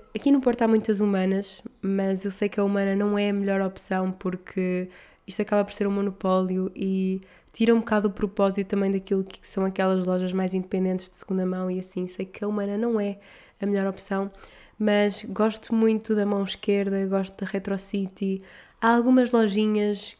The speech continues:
que eu nem sei o nome, mas estão assim espalhadas pela cidade e de vez em quando gosto de entrar. Eh, também gosto muito da Feira da Vandoma, que é aos sábados,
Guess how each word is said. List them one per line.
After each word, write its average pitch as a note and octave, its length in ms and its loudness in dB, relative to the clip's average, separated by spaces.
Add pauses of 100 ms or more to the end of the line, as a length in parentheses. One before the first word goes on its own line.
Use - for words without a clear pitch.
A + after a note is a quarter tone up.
que G#3 280 0
eu G#3+ 100 4
nem A3+ 140 6
sei A3+ 220 4
o G#3 40 4
nome, G3 300 2
mas F#3+ 180 -2
estão G3+ 140 -4
assim G3 160 -4
espalhadas F#3+ 440 -2
pela F#3+ 220 -4
cidade F#3+ 380 -4
e - 20 -2
de F#3 80 -6
vez F3+ 100 -2
em F#3 60 -4
quando F#3 260 -4 (220)
gosto F#3 240 -6
de F#3+ 60 -4
entrar. F#3 340 -4 (600)
Eh, G3 560 -2 (560)
também A#3 220 2
gosto A#3+ 200 0
muito A3 160 2
da A3+ 80 0
Feira G#3+ 260 2
da G3+ 100 0
Vandoma, G3 640 0 (340)
que G3 260 0
é G3 60 0
aos G3+ 220 -2
sábados, G3 680 -2